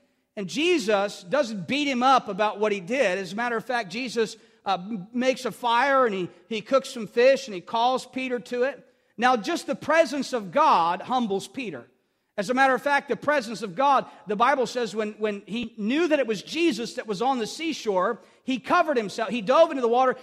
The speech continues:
he covered, 'cause he was naked, the Bible says, and he was ashamed. He was ashamed because he was naked. Because, uh, he was, if you would, Jesus knew where he was. He knew his condition. He was, he got caught, if you would.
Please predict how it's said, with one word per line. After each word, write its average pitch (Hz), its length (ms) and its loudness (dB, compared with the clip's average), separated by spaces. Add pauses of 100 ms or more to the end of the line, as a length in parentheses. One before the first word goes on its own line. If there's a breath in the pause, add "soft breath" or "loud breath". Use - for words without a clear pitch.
(100)
he 233 120 -8
covered, 320 240 0
'cause 240 160 0
he 240 80 -6
was 202 180 -6
naked, 226 540 -2
the 180 40 -8
Bible 180 240 -2
says, 196 220 -6
and 208 60 -6
he 202 80 -8
was 196 180 -6
ashamed. 160 600 -12 (560)
He 226 40 -8
was 220 120 -6
ashamed 285 420 -2
because 226 340 -4
he 220 100 -6
was 185 180 -10
naked. 226 560 -6 (440)
Because, 247 360 -2 (120)
uh, 220 200 2
he 214 140 -4
was, 240 260 0
if 240 160 -4
you 240 100 -6
would, 269 220 -2 (200 loud breath)
Jesus 262 500 -2
knew 285 240 -2
where 269 180 2
he 262 180 0
was. 254 400 2
He 202 120 -6
knew 254 140 -6
his 254 120 -8
condition. 233 420 -4
He 202 80 -8
was, 202 140 -6 (220 soft breath)
he 285 100 -2
got 311 300 2
caught, 196 440 2
if 185 160 -10
you 165 120 -4
would. 117 240 -10